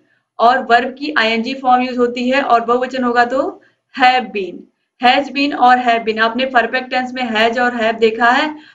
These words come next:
अब यहाँ पर आप उसके साथ been भी देखोगे, ठीक है, ये extra। तो चलिए यहाँ पर हम देखते हैं,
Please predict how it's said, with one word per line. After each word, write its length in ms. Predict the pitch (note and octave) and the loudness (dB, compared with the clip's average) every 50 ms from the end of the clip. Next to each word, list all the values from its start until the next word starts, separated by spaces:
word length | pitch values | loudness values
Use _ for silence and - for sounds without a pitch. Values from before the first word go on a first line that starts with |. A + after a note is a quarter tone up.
| _ _ - | _ _ -2
अब 140 | A3 A3 G#3+ | -2 0 2
यहाँ 240 | A#3 A#3 A3+ B3 B3 | 2 4 2 2 2
पर 140 | B3+ B3+ | 2 4
आप 180 | B3 B3 B3 B3 | 4 4 4 2
उसके 220 | A#3+ A#3+ - C4+ | -4 -8 -10 -10
साथ 280 | B3+ - B3+ C4 C4 C4 A3 G3+ | -4 0 0 0 0 -2 -4 -2
been 280 | A3 A3+ A#3+ A#3+ A#3+ A3 | -2 0 0 0 0 0
भी 100 | A3+ G#3 | -2 -2
देखोगे, 520 | - F#3+ F3+ - G#3 F#3+ E3+ F3 F3 - - _ _ _ _ _ | -2 -2 -4 -4 -6 -10 -10 -10 -14 -14 -16 _ _ _ _ _
ठीक 120 | D4+ D4+ | -6 -2
है, 200 | G#4+ - - - - _ _ _ _ _ G#3+ | -2 -2 -2 -4 -8 _ _ _ _ _ -2
ये 120 | B3 C#4 E4+ E4 - - A#3 | 0 0 0 0 -4 -6 -8
extra। 360 | A3+ A#3 - - - A3+ G3+ F3+ - - - _ _ _ _ _ _ _ _ | -8 -8 -10 -6 -2 -2 -2 -2 -2 -8 -14 _ _ _ _ _ _ _ _
तो 60 | G#3 | -6
चलिए 320 | G3+ A3 B3 B3 B3+ C#4 C#4 | 0 2 2 2 2 2 2
यहाँ 180 | C4 B3+ B3+ B3+ | 2 2 2 2
पर 120 | B3+ B3+ | 2 2
हम 140 | B3+ B3+ A#3+ | 2 2 2
देखते 280 | A#3 A#3+ A#3+ A#3+ - C4 | 2 0 0 -2 -4 -4
हैं, 340 | B3 B3 B3 C4 C#4 C#4 | -2 -2 -2 -4 -6 -10